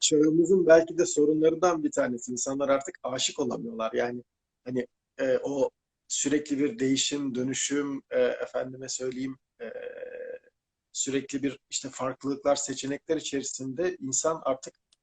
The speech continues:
e, sanıyorum bazı şeyleri, e, hissetme konusunda, işte o özlemi, hasreti duyma konusunda da çünkü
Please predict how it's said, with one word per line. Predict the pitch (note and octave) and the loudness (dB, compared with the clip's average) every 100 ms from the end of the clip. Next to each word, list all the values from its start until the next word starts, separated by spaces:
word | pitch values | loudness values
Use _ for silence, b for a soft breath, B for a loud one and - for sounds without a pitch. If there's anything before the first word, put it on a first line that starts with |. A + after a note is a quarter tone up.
| _ - | _ 0
e, | C3 B2 | 0 2
sanıyorum | - C#3 E3 D3 B2+ | 0 0 0 2 6
bazı | C#3+ D3 | 6 6
şeyleri, | - C#3 C#3+ E3+ D#3+ _ | 0 -2 0 -2 -2 _
e, | C3 | -4
hissetme | B2 C#3+ - C3+ - | -4 -4 -2 -4 -6
konusunda, | C#3+ B2 A#2+ - A2+ A#2 B2+ | -8 -6 -6 -6 -4 -2 -2
işte | - B2 | -2 -4
o | A#2+ A#2+ | 0 0
özlemi, | A#2+ B2 A#2+ | -2 -4 -6
hasreti | B2 - C3+ A#2+ | -8 -10 -10 -6
duyma | B2 C#3+ | -4 -4
konusunda | D3 C#3+ C#3 D#3+ A#2 | -6 -8 -6 -6 -6
da | |
çünkü | - C3+ - | -8 -10 -12